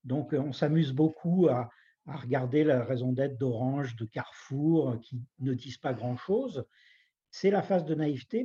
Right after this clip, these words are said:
parce qu'on ne regarde que la face émergée de l'iceberg. Pour moi, ce qui compte,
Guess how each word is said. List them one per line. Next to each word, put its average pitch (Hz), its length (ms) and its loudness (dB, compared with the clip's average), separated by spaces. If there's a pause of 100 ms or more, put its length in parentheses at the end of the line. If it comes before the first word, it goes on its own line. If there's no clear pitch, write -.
parce - 180 -8
qu'on 214 320 0
ne 151 100 2
regarde 139 400 -4
que 165 100 -4
la 135 160 -2
face - 480 -8 (260)
émergée 160 580 2 (400)
de 143 140 -4
l'iceberg. 120 540 -2 (580)
Pour 160 220 0
moi, 196 260 0
ce - 80 -8
qui - 140 -16
compte, 220 480 -6